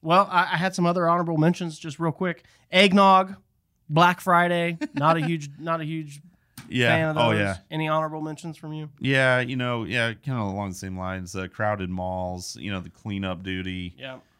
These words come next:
Speaker 2: You know how
Speaker 1: Dark,
Speaker 2: cranky
Speaker 1: it gets
Speaker 2: people
Speaker 1: dark
Speaker 2: get.
Speaker 1: really early.
Speaker 2: Yeah, it's getting dark at, like, sunsets at
Speaker 1: Five thirty.
Speaker 2: four forty-five
Speaker 1: Yeah,
Speaker 2: or
Speaker 1: I know.
Speaker 2: something. Horrible, horrible stuff. But you know what?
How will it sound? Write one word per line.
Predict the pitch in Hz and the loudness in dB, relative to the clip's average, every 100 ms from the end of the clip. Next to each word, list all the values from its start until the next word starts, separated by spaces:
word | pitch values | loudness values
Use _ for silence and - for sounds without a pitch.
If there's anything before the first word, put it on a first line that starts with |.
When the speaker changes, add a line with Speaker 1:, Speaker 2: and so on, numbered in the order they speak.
| _ | _
Speaker 2:
You | - 101 | -8 -4
know | |
how | 95 92 | -4 -6
Speaker 1:
Dark, | - | -4
Speaker 2:
cranky | 151 147 98 101 | 0 0 -2 -4
Speaker 1:
it | 147 | -4
gets | 135 139 | -4 -4
Speaker 2:
people | - | 0
Speaker 1:
dark | 139 - | 0 0
Speaker 2:
get. | 98 | -2
Speaker 1:
really | 143 139 | -4 -6
early. | 127 131 131 123 | -6 -8 -2 0
Speaker 2:
Yeah, | 113 107 | 2 2
it's | 101 - | -2 -6
getting | 101 92 | -10 -8
dark | 90 92 92 | -4 -4 -4
at, | 90 | -8
like, | 92 90 90 _ - | -12 -12 -16 _ -20
sunsets | - - - - | -20 -18 -20 -20
at | - | -8
Speaker 1:
Five | 120 113 92 98 98 | -4 -4 -2 -2 -2
thirty. | 127 123 | -4 -8
Speaker 2:
four | 117 101 | -4 -4
forty-five | 95 101 95 92 92 90 92 | -4 -4 -4 -4 -4 -2 -4
Speaker 1:
Yeah, | 90 | -6
Speaker 2:
or | |
Speaker 1:
I | 87 | -10
know. | |
Speaker 2:
something. | 98 - 98 95 _ _ | -8 -8 -10 -12 _ _
Horrible, | - 123 113 85 | -4 0 0 -2
horrible | 92 104 87 87 | -10 -10 -10 -10
stuff. | - 95 90 | -6 -6 -4
But | 98 | -6
you | 107 | -6
know | 120 | -4
what? | 113 113 | -2 -4